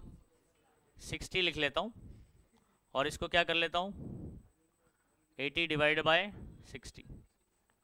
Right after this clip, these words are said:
आप चाहे तो इसको काट के ten by six, अ, जिसको फर्दर ना एक काम करते हैं, फ़ाइव थ्री,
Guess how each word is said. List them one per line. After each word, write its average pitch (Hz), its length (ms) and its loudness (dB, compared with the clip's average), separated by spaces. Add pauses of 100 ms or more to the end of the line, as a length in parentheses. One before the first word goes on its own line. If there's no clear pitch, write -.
(160)
आप 127 120 -2
चाहे 147 180 4
तो 151 100 -4
इसको 160 200 -4
काट 147 320 4
के 151 280 -2 (1300)
ten 143 220 2
by 151 320 6 (180)
six, 165 200 -4 (1600)
अ, 127 220 0
जिसको 143 280 -6
फर्दर 151 360 0
ना 165 120 2
एक 143 160 0
काम 131 160 0
करते 113 260 -12
हैं, - 180 -18 (1000)
फ़ाइव 147 800 2 (640)
थ्री, 110 200 -12